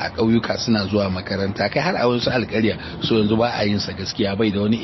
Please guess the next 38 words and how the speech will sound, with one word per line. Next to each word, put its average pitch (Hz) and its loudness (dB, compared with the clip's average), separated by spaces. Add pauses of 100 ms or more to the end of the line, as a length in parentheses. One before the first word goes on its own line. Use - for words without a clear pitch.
inganci 120 2
tsari 117 -2 (320)
kuma 113 0
kusan 113 0
ya 113 4
rushe. 117 2 (320)
Shi 135 0
ma 123 2
ya 123 2
sa 127 -2
yara 107 0
ba 104 0
su - -6
zuwa 98 -2
makaranta. 95 -6 (400)
Babba - -2
abin 131 2
da 117 4
yake 107 2
so 110 2
ya 92 0
ruguza 101 2 (120)
ilimi 104 4
a - -6
matakin 95 -6
sakandare 98 -6 (440)
shine 127 2 (100)
yanzu 98 -2
duk 127 2
yawan 147 6
makarantu 101 0
da, 110 0 (380)
a, 107 -2
muna 123 4
da 101 -2
makarantu 95 -6
kusan 117 -4
sam-, 123 -4